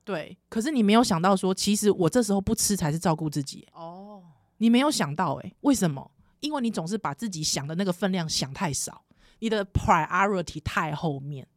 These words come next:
Speaker 2: 嗯。
Speaker 1: 但是他讲了一件事，他说，如果今天你不，非不得已告诉你必须每周洗肾，你会不会排一个时间？那就是你的第一个 fir-，first priority。
Speaker 2: 嗯。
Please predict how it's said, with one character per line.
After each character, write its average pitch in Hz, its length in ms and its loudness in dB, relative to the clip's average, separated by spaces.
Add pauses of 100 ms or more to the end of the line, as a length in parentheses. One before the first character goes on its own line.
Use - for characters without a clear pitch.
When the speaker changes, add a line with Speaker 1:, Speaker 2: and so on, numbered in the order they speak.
(160)
Speaker 2:
嗯。 151 200 -20
Speaker 1:
但 247 120 -8
是 247 60 -8
他 233 200 4
讲 147 220 -2
了 147 80 -2
一 151 40 -2
件 156 220 0
事， 151 120 -2
他 160 140 0
说， 156 380 -4 (560)
如 392 140 8
果 392 100 4
今 285 180 -6
天 269 220 0
你 175 100 4
不， 294 200 2 (240)
非 330 180 6
不 330 140 -2
得 165 160 0
已 175 140 -2 (120)
告 254 160 4
诉 247 100 -2
你 180 140 -4
必 233 160 -4
须 202 160 -2
每 165 180 0
周 175 200 0
洗 147 180 -4
肾， 151 280 -2
你 175 120 0
会 254 140 4
不 - 20 -2
会 269 100 4
排 180 200 -2
一 165 40 -2
个 175 100 -2
时 170 140 -6
间？ 170 220 -4
那 254 80 0
就 254 100 0
是 240 140 -2
你 185 120 2
的 143 100 0
第 208 260 -2
一 202 40 0
个 175 120 0
fir-，first - 680 -4
priority。 147 640 -6
Speaker 2:
嗯。 127 460 -18